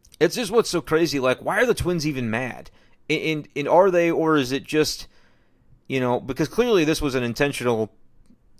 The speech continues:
kind of message to send to the, the player to throw at him. But it's not like,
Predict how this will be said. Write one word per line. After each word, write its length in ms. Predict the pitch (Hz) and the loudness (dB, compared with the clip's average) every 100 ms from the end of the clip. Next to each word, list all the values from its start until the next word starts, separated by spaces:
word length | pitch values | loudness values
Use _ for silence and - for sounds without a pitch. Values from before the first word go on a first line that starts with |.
| - | -16
kind 240 | - 123 | -8 -4
of 160 | 117 104 | -4 -4
message 520 | 123 131 127 127 104 | 0 0 0 -6 -8
to 100 | - | -8
send 340 | 117 135 131 123 | -6 -2 -2 -2
to 100 | 123 | -4
the, 180 | 113 107 _ | -6 -8 _
the 100 | - | -12
player 520 | - - 143 120 107 - - - - _ - _ _ | -12 -4 0 2 2 0 -12 -20 -20 _ -20 _ _
to 80 | - | -8
throw 360 | - 139 135 120 | -2 6 6 6
at 180 | 110 | 4
him. 240 | 107 110 127 - _ _ _ _ _ _ _ _ | 2 -2 -8 -20 _ _ _ _ _ _ _ _
But 300 | 123 135 131 | -4 2 2
it's 220 | 123 135 | 2 -2
not 160 | 165 160 | 0 0
like, 200 | 156 139 | 0 -2